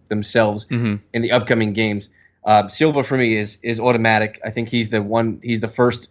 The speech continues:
Speaker 1: City player I think I put in there. I think a City defender is, is, is important. Um, going with Jesus is not really that important because I,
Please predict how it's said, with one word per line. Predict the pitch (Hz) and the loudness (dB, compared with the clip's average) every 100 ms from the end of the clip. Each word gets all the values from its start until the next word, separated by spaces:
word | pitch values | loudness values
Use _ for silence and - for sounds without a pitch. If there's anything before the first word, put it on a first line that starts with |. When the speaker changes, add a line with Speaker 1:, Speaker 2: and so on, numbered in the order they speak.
| - | -14
Speaker 1:
City | - 123 113 | -4 -2 0
player | 110 107 101 | 0 0 0
I | |
think | 101 107 | -2 -4
I | |
put | 104 110 | -2 -2
in | 107 | -2
there. | 107 - - - | -4 -8 -16 -6
I | |
think | 107 113 | -2 0
a | 110 | 0
City | - 123 | -2 -2
defender | 110 104 131 135 131 120 | -2 0 2 4 4 4
is, | - 117 107 - _ | 0 -2 -2 -10 _
is, | - 117 98 - - - | -6 -6 -6 -12 -14 -8
is | 117 | -4
important. | 113 107 165 139 135 - _ _ - | -4 2 2 2 -2 -10 _ _ 0
Um, | 107 104 98 - - | 4 6 4 -4 -2
going | 135 143 | 2 2
with | 139 | 2
Jesus | 135 127 131 123 | 0 -2 -2 -4
is | 110 | -2
not | 123 120 - | 0 0 0
really | 123 123 110 | 0 2 2
that | 110 107 - _ _ - | 2 2 -2 _ _ -8
important | 123 139 180 156 | -4 2 2 0
because | 139 139 127 | 0 0 0
I, | - | -2